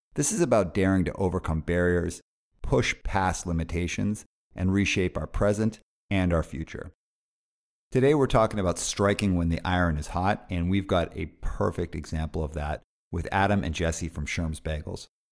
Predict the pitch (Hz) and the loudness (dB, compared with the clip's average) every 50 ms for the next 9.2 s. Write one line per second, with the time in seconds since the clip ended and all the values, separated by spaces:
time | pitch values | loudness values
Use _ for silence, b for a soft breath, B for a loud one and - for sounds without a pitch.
0 | _ _ _ _ _ - - 113 113 143 147 147 - 175 160 127 98 - 95 82 | _ _ _ _ _ -4 0 2 2 2 2 2 0 2 2 2 2 0 -2 2
1 | - 90 90 87 - - 92 90 87 - - 85 - - 98 90 - - 87 82 | 2 2 2 2 0 -2 -2 -2 -2 -4 -6 -10 -4 -2 -4 -2 -2 -2 -2 -2
2 | 80 80 87 90 82 67 60 - - - 98 92 90 82 85 92 95 104 117 120 | 0 0 0 0 -2 -4 -6 -8 -10 -8 -4 -2 -2 0 0 2 2 4 4 2
3 | 107 - - 87 82 82 78 - - - - 98 95 90 82 82 87 92 87 - | 2 0 -2 -2 -2 -2 -6 -6 -4 -4 -2 -2 0 -2 -2 -2 -2 -4 -4 -6
4 | - 95 - - - _ _ _ _ _ _ _ _ - - 104 98 95 87 - | -10 -12 -14 -18 -20 _ _ _ _ _ _ _ _ -4 0 2 4 4 4 2
5 | - - - - 120 113 113 - 139 - - 131 120 107 - 95 87 85 80 - | -2 -8 -4 0 0 2 2 0 -2 0 2 2 2 2 2 0 -2 -2 -4 -6
6 | - - - - - - 92 87 85 85 78 78 80 80 78 80 80 80 78 76 | -12 -18 -20 -18 -8 -4 -2 -2 0 -2 -2 -2 -4 -4 -4 -4 -2 -2 -2 -2
7 | 71 - - - - 85 82 85 87 85 85 78 78 76 80 73 - - 85 87 | -4 -6 -8 -8 -6 -4 -2 0 0 0 0 0 -2 -4 -4 -6 -6 -10 -10 -12
8 | - - _ - 101 95 87 82 82 82 80 - - _ _ - 95 98 110 104 | -14 -16 _ -6 -4 -2 -2 0 -2 -2 -4 -6 -10 _ _ 0 2 2 2 2
9 | 95 85 87 90 | 0 -2 -4 -6